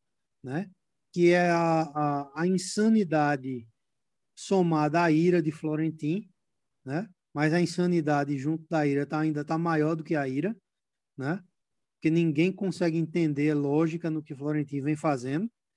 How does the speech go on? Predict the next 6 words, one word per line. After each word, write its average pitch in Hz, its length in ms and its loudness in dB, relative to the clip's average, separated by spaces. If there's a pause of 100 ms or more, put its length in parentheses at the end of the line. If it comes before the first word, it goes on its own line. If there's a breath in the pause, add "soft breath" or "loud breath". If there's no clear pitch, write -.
(520)
E 202 720 2 (600)
Leston 165 600 0 (120)
covarde, 139 1400 -2
como 143 300 -4
diz 143 320 -12
o, 160 200 -8